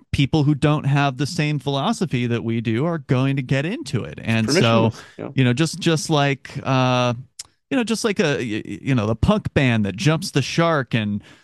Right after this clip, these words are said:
Speaker 1: uh, it sells out for the record contract. To some extent, that's, that's happening with, with cryptocurrency, right? Like, it's, it's getting big enough to where these institutional types, these regulator types, uh, are getting interested and getting involved. And that's,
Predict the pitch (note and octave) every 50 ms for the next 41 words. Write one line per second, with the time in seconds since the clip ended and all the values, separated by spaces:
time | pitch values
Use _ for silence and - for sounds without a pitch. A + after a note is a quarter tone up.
0 | _ _ - A2+ A2 G#2+ G#2 G2+ G2 F#2+ G#2+ - - - - E3 D#3+ D#3+ D3+ C#3+
1 | B2 C#3+ C#3+ D#3+ D3+ C3+ - - D3 B2+ A#2 A2+ A2+ C3+ E3+ - F#3+ C#3+ A2+ G#2
2 | - - A2+ G#2 G#2 G2+ E3 - A2+ G2 F#2+ G#2+ - - A2 - - D3 C3+ C3
3 | B2 - - B2 A#2 A#2+ A2 A#2 A2+ A2+ - - - - - A2+ G#2+ G#2+ - -
4 | B2+ A#2+ A2+ - - A2+ A2 G#2+ A2 G#2+ G#2+ G2+ - - - A2+ G#2 - - G3
5 | G3+ - A#2+ G2 D#2 - - G#2+ E2 D#2+ - - - G#2+ G#2 A2 B2+ E3 E3 A#2+
6 | A2 G#2+ G#2 - A#2 G#2+ - - - - - - - - _ _ - - - -
7 | - - B2+ A2+ A2+ A2 A2+ A2 G2 B2 B2+ A#2 C3 A#2 G#2 G#2+ A#2+ - - -
8 | C3 A2 - - G#2 G#2+ A2 A2 A2+ G#2+ G#2+ A2 A2 G2+ - A#2 G#2+ - - A2+
9 | - - B2+ C#3+ C#3 - C#3 A2+ G#2+ - - A2+ G2+ G2+ B2+ - - - A2 G#2+
10 | G#2 G#2+ G#2+ A2+ C3 B2 C3 B2 A2+ G#2 G2+ G2+ G#2 - - G#2+ F#2+ G2 A2 -
11 | - - - - - _ _ _ _ _ _ - G#2 G2+ G2+ G2+ G2 G2 G2+ F#2
12 | D2+ G#2 G#2+ A2+ G2 A#2+ A#2 A#2+ A#2 A#2+ B2 C3+ D3+ - D#3 B2 - - - F2
13 | F#2+ F#2+ G2+ G#2+ A2 G2+ G2+ G#2+ G#2 G2 A#2+ B2 D3 C3 G#2+ G#2 A2 A2 A2 G#2
14 | G#2 G2+ G2+ G2+ G#2+ - - - -